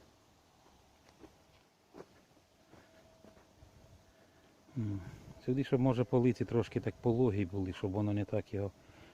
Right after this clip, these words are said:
А так це плуг на таких м'якших землях, воно так ловко перевертає все. Е, ото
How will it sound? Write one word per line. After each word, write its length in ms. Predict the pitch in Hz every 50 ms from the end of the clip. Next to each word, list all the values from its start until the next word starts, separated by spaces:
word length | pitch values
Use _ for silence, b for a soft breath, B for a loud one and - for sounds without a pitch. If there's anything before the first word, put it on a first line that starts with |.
| B B B B -
А 80 | 113
так 200 | - - 117 -
це 160 | - - 123 107
плуг 560 | - - - 123 120 101 92 - - - - -
на 100 | 117 110
таких 440 | - 120 - - 135 107 - -
м'якших 340 | 120 120 123 110 - - 107
землях, 440 | 92 95 104 98 95 95 92 - -
воно 160 | 104 104 101
так 260 | - - 117 - -
ловко 300 | 110 110 107 92 - 92
перевертає 640 | 90 - 101 101 98 104 95 - - 143 139 117 95
все. 240 | 82 - - - - B B B B B B B B B B B B B - - - - - 160 120
Е, 320 | 104 98 98 95 92 90 85 B B B B B _ - - _ _ _ _ _ - - - - - - - - - -
ото 220 | - - 127 107